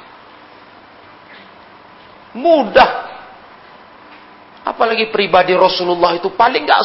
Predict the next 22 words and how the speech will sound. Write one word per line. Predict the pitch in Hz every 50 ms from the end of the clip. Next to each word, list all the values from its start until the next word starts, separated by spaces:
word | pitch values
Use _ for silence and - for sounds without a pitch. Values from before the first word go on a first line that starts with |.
| - -
suka | 339 349 349 349 349 381 302 262
nengok | 226 220 214 220 202 190 208 208
umat | 202 196 - 190
ini | 202 190 180 -
susah. | - 208 196 156 - - 202 - - - - - - - - - - - - - - - - -
Azizun | 220 233 233 185 - - 269 277 254 214 - 202 240 180 185 180
alaihi | 175 190 190 190 214 233 233 190 160 185 190
ma | 190 202 196 190 165 - 180
anittum. | 185 185 214 220 208 - - - 175 143 135 117 110 - - - - - - -
Harisun | 214 233 247 320 339 370 370 359 359 - - 311 311 277
alaikum. | 277 277 311 311 311 330 349 349 339 339 - 359 349 302 226 - - - - - - -
Dan | 180 214 208 196 196
beliau | 233 247 233 220 226 -
paling | 240 240 240 254 285 277 262
bersemangat | 320 330 311 - 320 311 330 359 370 370 370 359 330 302 - - - - - - - - - -
untuk | 277 285 262 226 196 - - 254 208 - - -
kalian | - 240 233 233 233 240 240 240 226 226 208 -
dapat | 226 214 214 - 226 - - 190
hidayah. | 185 233 220 180 247 269 302 311 302 302 302 254 - - - - - - - - - - - - - - - - - - - - - - - - - - - - - - - -
Memang | - - 175 175 165
Rasulullah | - 147 151 - - 170 165 160 165 180 175 175 -
paling | - 165 165 170 175 175